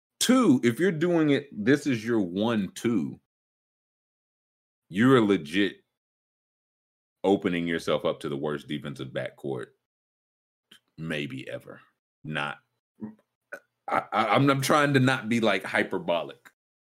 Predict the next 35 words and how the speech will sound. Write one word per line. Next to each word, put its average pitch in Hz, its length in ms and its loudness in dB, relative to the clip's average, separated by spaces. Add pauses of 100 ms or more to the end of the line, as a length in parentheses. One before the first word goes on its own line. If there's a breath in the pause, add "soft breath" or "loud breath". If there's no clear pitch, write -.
(340)
but 107 140 2
in 101 100 -4
terms 107 340 -2
of 90 140 -6
two 131 260 2
guys 104 380 2
that 92 140 -2
are, 82 440 -4 (280)
I, 71 220 -10
I - 20 -8
think 101 240 -2
Donovan's 98 420 0
six - 240 -6
one, 87 220 -4
Trae 90 320 -2
six - 400 -10
two, 71 320 -6 (1300)
and 82 280 -4
are 78 200 -2
just 76 460 -6 (720)
not 71 360 -6
good 71 200 -8
defenders. - 680 -10
Now, 85 100 0
Donovan 135 420 4
has 107 100 4
shown 123 260 2
he 120 100 0
can 117 120 -2
be 92 120 0
a - 40 -6
fine 104 380 -2
defender, 113 400 0
but 82 200 -4
he 117 260 -4